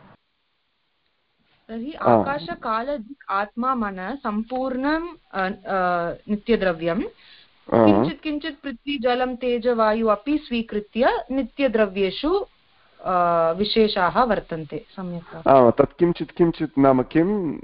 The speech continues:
Speaker 2: नाम ज-, जलस्य वा, पृथिव्याः वा?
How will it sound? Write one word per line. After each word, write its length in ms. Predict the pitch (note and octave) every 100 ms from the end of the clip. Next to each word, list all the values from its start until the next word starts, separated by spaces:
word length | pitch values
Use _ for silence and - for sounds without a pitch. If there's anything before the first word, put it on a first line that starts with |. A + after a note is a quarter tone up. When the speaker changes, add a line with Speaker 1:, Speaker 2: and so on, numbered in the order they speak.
| -
Speaker 2:
नाम 440 | C3 C3 B2 A2+ A2
ज-, 80 |
जलस्य 640 | A#2 A2+ A#2+ A#2+ B2+ - B2+
वा, 240 | A#2 A#2+
पृथिव्याः 840 | A#2+ A#2+ A2 A#2+ A2+ A#2 A#2 A2 A2
वा? 360 | A2 A2+ A2+